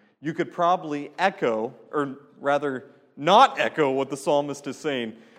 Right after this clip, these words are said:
How precious it is, right? How pleasant it is when brothers dwell together in unity. <laughs> My brother's a lawyer.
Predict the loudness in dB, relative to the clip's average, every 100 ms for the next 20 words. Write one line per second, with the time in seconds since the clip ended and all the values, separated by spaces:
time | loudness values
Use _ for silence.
0 | -8 6 8 8 4 -2 0 0 0 -6
1 | -2 2 2 2 2 4 4 6 4 4
2 | 2 2 0 -4 -4 -4 -4 -2 -2 -2
3 | -2 -6 -2 2 2 -2 -4 -4 -4 -8
4 | -10 -8 -8 -6 -6 -8 -14 -20 _ _
5 | -4 -2 -4 -6 -8 -10 -12 -14 -16 -18
6 | -20 -20 -16 -16 -20 -8 -2 0 0 -4
7 | -4 -6 -4 -4 -4 -8